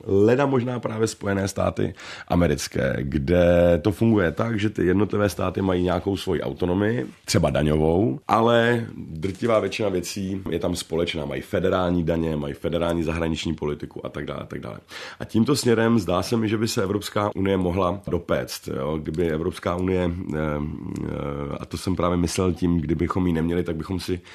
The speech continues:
ji museli vymyslet, že dneska už ty problémy nejsou národní. Je to možná hezky vidět na český transformaci,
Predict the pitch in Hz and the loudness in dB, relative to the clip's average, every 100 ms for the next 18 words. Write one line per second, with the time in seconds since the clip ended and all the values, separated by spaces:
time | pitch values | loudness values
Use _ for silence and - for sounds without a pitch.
0 | - 98 90 - 107 76 76 78 80 82 | -2 0 2 2 0 0 -2 -4 -6 -8
1 | 85 - - - - - - - 90 80 | -10 -16 -20 -18 -16 -16 -14 -4 0 2
2 | 87 92 - - 101 92 - 110 98 92 | 2 2 0 0 0 0 0 0 2 2
3 | 101 104 107 98 95 - 110 101 87 90 | 4 4 4 4 2 2 2 2 2 2
4 | 104 82 69 107 113 135 127 - 127 123 | 0 0 -2 0 2 2 0 0 2 2
5 | 117 117 120 - 117 104 98 - 107 98 | 2 2 0 0 -2 -2 -2 -2 -4 -4
6 | 90 95 90 | -4 -4 -6